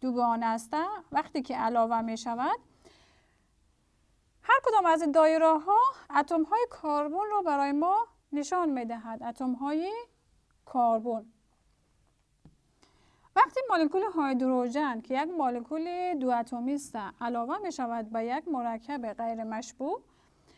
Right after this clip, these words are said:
باعث می‌شود که یک تا از رابطه‌های دوگانه حذف شود و تبدیل شود به یک رابطهٔ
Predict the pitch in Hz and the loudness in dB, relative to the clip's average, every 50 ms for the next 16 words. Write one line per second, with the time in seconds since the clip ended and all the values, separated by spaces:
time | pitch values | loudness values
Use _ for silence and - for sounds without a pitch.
0 | _ _ _ _ _ - 208 - 381 480 - - 392 320 311 311 269 254 247 240 | _ _ _ _ _ 4 6 6 6 4 2 -2 -2 -2 0 0 0 2 2 2
1 | 233 233 - - 254 233 220 202 - - - 277 339 415 466 - - 440 403 349 | 0 0 -4 -8 -6 -4 -4 -4 -6 -6 -2 0 0 0 0 -4 -2 0 2 2
2 | 302 277 247 247 247 247 240 233 240 233 - 254 240 233 247 262 254 240 226 220 | 2 2 0 0 0 0 0 0 -2 -4 -4 -4 -6 -4 -2 -2 -2 0 -2 -2
3 | 214 226 233 226 233 226 233 233 247 285 349 440 508 _ _ _ _ _ _ _ | -4 -4 -4 -2 -2 -2 -2 -2 -4 -4 -4 -6 -8 _ _ _ _ _ _ _
4 | _ - - 311 339 392 427 427 415 403 - 415 403 392 403 440 480 494 _ _ | _ -6 -2 0 2 2 2 0 -2 -4 -2 0 0 2 2 0 -2 -4 _ _
5 | _ _ _ _ _ - 247 247 - - 254 233 233 233 269 370 453 - - 427 | _ _ _ _ _ -4 -4 -4 -2 0 0 0 0 0 -4 -6 -6 -4 -2 -2
6 | 392 381 381 381 359 311 277 262 254 269 277 277 254 240 226 226 220 220 220 214 | 0 2 2 0 2 0 0 0 2 2 0 0 0 0 2 2 2 0 -2 -6
7 | - 277 277 302 320 302 | -4 -4 -4 -2 -2 -4